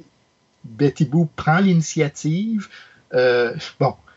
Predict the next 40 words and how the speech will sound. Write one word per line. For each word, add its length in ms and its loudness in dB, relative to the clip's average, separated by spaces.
quand, 320 2
quand 140 2
Bimbo 400 2
y 80 2
va, 260 2
il, 400 -8
les 220 -8
deux 160 2
jouent 240 2
à 60 4
la 100 2
corde 280 0
à 100 0
danser, 580 -2
là, 100 4
mais 140 2
ça, 200 0
bon, 160 -4
c'est 140 -8
des 160 -2
codes 300 2
de 80 0
mille 100 -6
neuf 140 -6
cent 180 0
trente-deux 600 2
pour, 260 0
<laughs> 580 -4
pour 160 0
parler 260 2
d'autre 240 0
chose. 400 0
Euh, 180 2
donc, 400 0
Betty 360 -2
Boop 320 0
incite 760 0
Bimbo 840 2
à, 360 2
euh, 260 -4